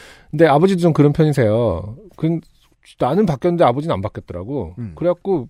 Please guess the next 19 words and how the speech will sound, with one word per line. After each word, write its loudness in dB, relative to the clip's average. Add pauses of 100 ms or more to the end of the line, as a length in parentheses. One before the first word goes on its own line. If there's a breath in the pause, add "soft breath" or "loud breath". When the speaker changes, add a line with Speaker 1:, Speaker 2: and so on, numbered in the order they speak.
Speaker 1:
모자로 4 (100)
쓰고 -8
계셔. -2 (100)
그러면 -4
Speaker 2:
음. 2
Speaker 1:
왜 6
그러고 2
그러냐면은 -2
이제 -2
좀 -2
이따 6
Speaker 2:
누르려고. 2
Speaker 1:
나갈, 2
어, 4
좀 -2
이따 0
나가려고 2
그러는데 -2
Speaker 2:
음. -14